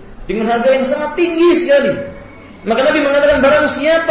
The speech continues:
yang membeli sumur ini, kemudian dia berikan kepada Allah, Allah akan memberinya minum di yaumil qiyamah." Utsman bersegera pulang. Dalam riwayat yang lainnya, Abu Bakar As-Siddiq. Kemudian dia berkata,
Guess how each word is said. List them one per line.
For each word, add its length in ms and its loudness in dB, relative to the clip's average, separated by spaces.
yang 240 0
membeli 240 0
sumur 320 -4
ini, 320 -2
kemudian 560 -2
dia 160 2
berikan 320 0
kepada 320 2
Allah, 480 2
Allah 240 2
akan 160 0
memberinya 320 0
minum 320 2
di 80 2
yaumil 240 2
qiyamah." 480 0
Utsman 480 -2
bersegera 480 0
pulang. 640 0
Dalam 240 0
riwayat 160 -2
yang 80 -4
lainnya, 240 -4
Abu 160 -2
Bakar 240 0
As-Siddiq. 720 -8
Kemudian 400 0
dia 80 2
berkata, 560 -2